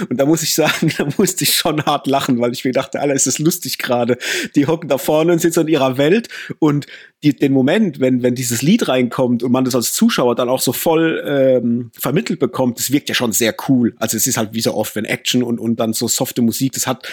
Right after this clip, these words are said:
das hat den Effekt, den es bringen soll, der hat mich auch so gekriegt. Und dann dieser Cut zu ihr und sie be-, beobachtet das so von außen. Ich muss sagen, ey, fand ich dann sehr, sehr witzig, habe ich sehr gelacht, aber dachte mir halt auch, "Okay, warum macht ihr das so?"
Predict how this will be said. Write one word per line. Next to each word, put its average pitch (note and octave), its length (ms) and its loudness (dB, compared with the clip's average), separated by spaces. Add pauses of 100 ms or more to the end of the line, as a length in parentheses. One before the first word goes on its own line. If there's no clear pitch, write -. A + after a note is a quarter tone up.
(160)
das - 120 0
hat F3 200 -2
den D3 100 0
Effekt, - 460 -4
den C3+ 100 2
es - 140 -4
bringen C3+ 260 2
soll, E3 380 0
der C3+ 80 -2
hat - 80 -6
mich D3+ 140 -2
auch C3+ 80 0
so D3+ 140 0
gekriegt. - 480 -2 (280)
Und C3 160 -2
dann D3 120 0
dieser C3+ 220 2
Cut - 300 -4
zu - 200 0
ihr D#3+ 360 0
und B2+ 160 -4
sie D#3+ 160 -2
be-, D3+ 160 0
beobachtet E3 600 0
das D#3 120 0
so E3 100 4
von C#3 180 -2
außen. D#3+ 460 0
Ich - 100 -10
muss B2+ 140 -2
sagen, C#3+ 240 0
ey, C#3+ 200 2 (540)
fand D#3+ 300 -4
ich D3+ 80 -4
dann D3 320 -2
sehr, D3 380 0
sehr C3+ 180 0
witzig, F#3+ 400 -2
habe C3 180 -2
ich A#2+ 140 -4
sehr E3 220 2
gelacht, D#3 480 0
aber B2 180 0
dachte D3+ 300 -4
mir D3+ 100 2
halt C#3+ 180 -2
auch, C#3+ 240 0
"Okay, - 460 -2 (160)
warum C#3 320 -2
macht E3 240 -6
ihr A#2+ 100 -8
das A2+ 220 -8
so?" G#2 240 -8